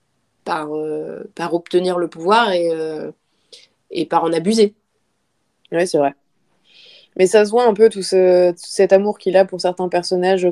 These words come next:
Speaker 2: qu'on a tendance à vite mettre sur le côté comme étant, euh, trop bêtes ou trop. Pour moi, c'est Perceval le plus gros, le, le meilleur exemple de ça.
Speaker 1: Ouais.
Speaker 2: Parce que Perceval et Arthur, euh,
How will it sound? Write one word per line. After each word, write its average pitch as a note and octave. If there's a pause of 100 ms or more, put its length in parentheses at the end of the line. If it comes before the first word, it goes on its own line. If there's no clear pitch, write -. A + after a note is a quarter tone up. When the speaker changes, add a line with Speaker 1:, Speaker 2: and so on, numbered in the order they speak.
Speaker 2:
qu'on E3
a E3
tendance F3+
à E3+
vite E3+
mettre E3+
sur E3
le E3
côté F3+
comme D#3+
étant, E3+
euh, D3+ (640)
trop F3+
bêtes F3+
ou -
trop. D#3 (520)
Pour F3+
moi, G#3
c'est F3+
Perceval F#3
le F3
plus F3+
gros, E3 (640)
le, E3+ (120)
le E3+
meilleur G3
exemple F3+
de E3+
ça. A3 (420)
Speaker 1:
Ouais. F#3 (420)
Speaker 2:
Parce F3+
que F#3+
Perceval G3+
et F#3+
Arthur, G3
euh, F3+